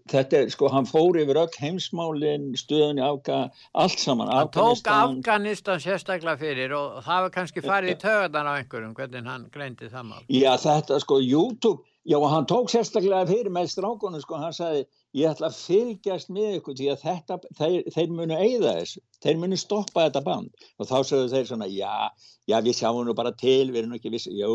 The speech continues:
Speaker 1: jú," sagði Trump, "þið eruð bara róleg, þessu verður eitt.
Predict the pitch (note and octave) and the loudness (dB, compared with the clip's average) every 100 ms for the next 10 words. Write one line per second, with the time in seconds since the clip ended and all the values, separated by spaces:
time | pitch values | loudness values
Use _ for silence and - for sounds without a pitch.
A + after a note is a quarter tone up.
0 | B2+ C#3 C#3 - B2+ A#2 A2 F#2+ - G#2 | 2 0 -2 -4 -8 -6 -8 -6 0 2
1 | A#2 C#3 C#3 D3 D3 C#3+ A#2 G#2 - A#2 | 4 4 4 6 6 6 4 0 -2 0
2 | A2+ C#3 D3+ D#3+ D#3+ G2+ - | 2 0 0 2 2 2 -4